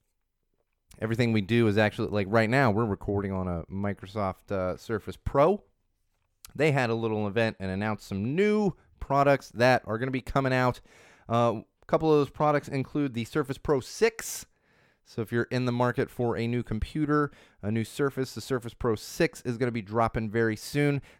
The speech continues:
That's probably gonna be my next device. Uh, uh, I'm not gonna be getting it right away, but I have a feeling that'll be my specific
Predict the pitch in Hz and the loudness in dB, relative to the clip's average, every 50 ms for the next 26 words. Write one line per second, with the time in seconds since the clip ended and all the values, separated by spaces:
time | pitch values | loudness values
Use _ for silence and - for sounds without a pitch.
0 | _ 131 131 - - - 131 120 117 110 104 104 101 95 104 101 104 107 107 107 | _ 0 0 0 0 0 0 2 2 2 0 -2 -2 -2 -2 0 0 0 0 0
1 | 107 107 101 - - 107 95 110 107 104 104 - - - 110 101 95 95 92 73 | 0 -2 -4 -6 -8 -6 -2 0 0 0 -2 -4 -6 -4 -2 -2 0 0 -2 -2
2 | 95 98 98 87 85 98 98 95 87 - _ 98 98 95 - - 98 92 95 90 | -2 -2 -2 -2 -2 -4 -4 -6 -8 -10 _ -6 -6 -6 -6 -8 -8 -8 -4 -4
3 | 107 85 92 92 92 107 104 98 98 98 113 135 135 131 135 123 104 104 87 - | -4 -4 -4 -2 0 0 0 0 -2 -2 0 0 0 0 0 -2 -2 -6 -6 -4
4 | 87 98 98 104 90 87 - - 104 95 95 95 95 95 95 90 98 95 92 92 | -6 -6 -6 -6 -8 -8 -10 -8 -8 -6 -6 -6 -6 -6 -6 -6 -6 -6 -6 -6
5 | 92 92 92 92 92 - - _ 95 90 - - 98 - - 98 - - | -6 -6 -6 -8 -8 -10 -10 _ -12 -10 -8 -8 -10 -8 -8 -10 -10 -10